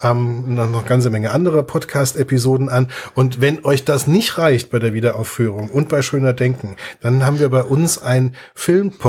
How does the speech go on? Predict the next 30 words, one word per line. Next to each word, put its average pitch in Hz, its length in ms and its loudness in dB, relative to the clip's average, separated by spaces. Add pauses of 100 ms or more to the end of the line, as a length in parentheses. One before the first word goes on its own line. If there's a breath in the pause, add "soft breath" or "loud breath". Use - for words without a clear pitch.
(280)
Film-Podcast-Verzeichnis, 104 1160 -4 (380 loud breath)
wo 120 140 4
noch 127 160 4
viele, 151 320 -2
viele 131 340 -2
andere 123 300 2
Podcasts - 560 -8
drauf 107 300 -8
sind, 104 340 -4 (380 loud breath)
die 110 160 0
wir, 110 440 2
ähm, 107 520 -2 (440 loud breath)
nicht, 123 360 -4
nicht 151 220 -2
alle 151 200 2
rückhaltlos 139 680 0
<laughs> - 0 -
empfehlen 135 400 2
können, 131 180 0
aber 120 220 -2
wo 120 80 -2
es 117 60 -4
sich 117 140 -8
auf 101 180 -8
jeden 135 200 0
Fall - 240 -4
lohnt, 127 240 -2 (180)
<laughs> - 200 -20
brutal 151 680 0
durchzustöbern. 120 1000 -2